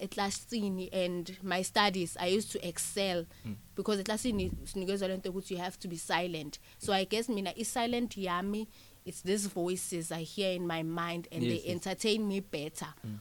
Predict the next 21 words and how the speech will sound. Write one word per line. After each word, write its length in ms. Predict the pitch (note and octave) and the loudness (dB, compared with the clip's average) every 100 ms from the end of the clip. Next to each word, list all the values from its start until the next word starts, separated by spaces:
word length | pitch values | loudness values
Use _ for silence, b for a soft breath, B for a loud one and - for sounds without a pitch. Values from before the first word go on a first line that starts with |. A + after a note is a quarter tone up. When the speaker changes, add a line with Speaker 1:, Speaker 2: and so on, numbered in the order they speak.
| - | -4
Speaker 1:
Of 200 | F#3 G#3+ | -4 2
which 220 | B3 - | 2 4
when 180 | G#3 G#3 | 2 4
you 120 | F#3 | 6
write 260 | G3+ B3 | 6 6
poetry, 580 | - A#3+ A3+ G#3 - G3+ - B - | 6 6 8 6 2 -2 -4 B -2
there 100 | G3+ | 2
has 200 | C4+ D4+ | 4 2
to 100 | - | 2
be 100 | G#3 | 0
voices 540 | F#3 F#3 G3+ G3 F3 | 0 0 0 0 -4
behind 400 | - E3 F#3 F#3+ | -4 -2 0 -2
your 100 | F3+ | -2
mind. 420 | D#3+ D#3+ E3 D#3 - | -2 -4 -6 -8 -6
Speaker 2:
Mm. 180 | G#2+ G2+ - | -6 -6 -8
Speaker 1:
So 220 | - F#3 | 0 2
that's 220 | F#3+ G3 | 2 0
the 120 | F#3 | -2
entertainment 680 | E3 F3 E3+ F#3+ F#3 F3+ F3 | -4 -4 -4 -4 -2 -4 -6
I 120 | D#3 - | -8 -8
got. 320 | D#3+ D#3 - | -10 -10 -14